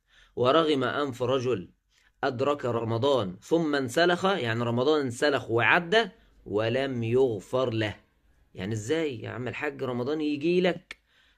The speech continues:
تلاتين يوم بتلاتين ليلة وربنا ما غفرلكش؟ وكل أسباب المغفرة موجودة، كل أسباب المغفرة مفتوحة قدامك،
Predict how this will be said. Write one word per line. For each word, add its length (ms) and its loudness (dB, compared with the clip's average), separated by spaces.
تلاتين 640 2
يوم 440 6
بتلاتين 460 2
ليلة 460 6
وربنا 340 -2
ما 100 0
غفرلكش؟ 680 -6
وكل 520 6
أسباب 460 4
المغفرة 480 2
موجودة، 580 4
كل 440 2
أسباب 420 2
المغفرة 640 2
مفتوحة 500 4
قدامك، 720 2